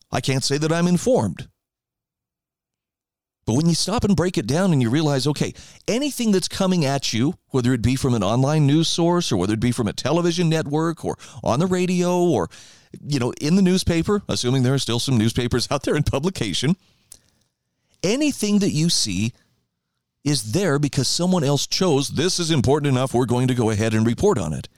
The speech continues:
In other words, the source of your information is largely determining this matters and that doesn't.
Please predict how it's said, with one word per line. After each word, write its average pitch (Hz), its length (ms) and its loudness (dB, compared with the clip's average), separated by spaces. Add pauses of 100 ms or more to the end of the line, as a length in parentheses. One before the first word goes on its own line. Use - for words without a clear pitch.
(920)
In 131 120 0
other 156 160 0
words, 135 300 0
the 139 120 -2
source 214 480 -2
of 165 100 -2
your 175 160 0
information 131 760 0 (520)
is 139 300 0
largely 170 880 0
determining 135 760 0
this 139 440 -2
matters 127 500 0
and 110 160 0
that 110 320 -4
doesn't. 113 500 -4